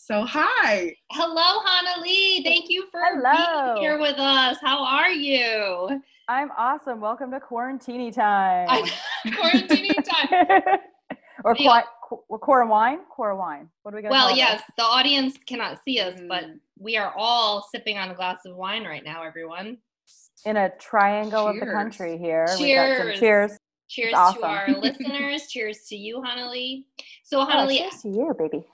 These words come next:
Speaker 2: <laughs> as Mary Kate mentioned, you are a costumer in the motion picture industry.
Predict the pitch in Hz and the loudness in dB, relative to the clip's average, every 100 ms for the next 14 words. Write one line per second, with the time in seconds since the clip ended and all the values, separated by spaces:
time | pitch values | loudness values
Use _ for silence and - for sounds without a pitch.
0 | - 247 269 - _ - 233 262 320 330 | -8 -8 -8 -14 _ -2 2 4 2 -4
1 | 240 262 247 247 226 185 185 185 285 311 | -4 -2 -2 -2 -4 -4 -6 -8 -8 -8
2 | 240 214 185 175 - 196 220 - 214 202 | -6 -6 -6 -8 -6 -6 -6 -8 -12 -10
3 | 214 185 185 185 180 175 170 190 214 208 | -10 -10 -10 -12 -14 -12 -12 -8 -8 -6
4 | 202 208 190 196 190 190 190 - 208 311 | -10 -12 -14 -10 -10 -10 -16 -14 -12 -14